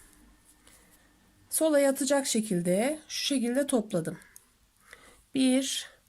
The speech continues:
iki, üç tanesini düz ördüm. Şu ikisini de sağa yatacak şekilde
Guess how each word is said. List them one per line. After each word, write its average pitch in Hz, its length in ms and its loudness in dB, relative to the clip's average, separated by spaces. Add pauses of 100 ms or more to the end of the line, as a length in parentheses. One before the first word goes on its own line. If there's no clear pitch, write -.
(640)
iki, 262 680 -2 (480)
üç 349 260 2
tanesini 202 640 0
düz 269 180 -2
ördüm. 311 600 2 (1200)
Şu - 140 -6
ikisini 311 520 2
de 262 220 2
sağa 277 280 4
yatacak 269 460 2
şekilde 202 840 -2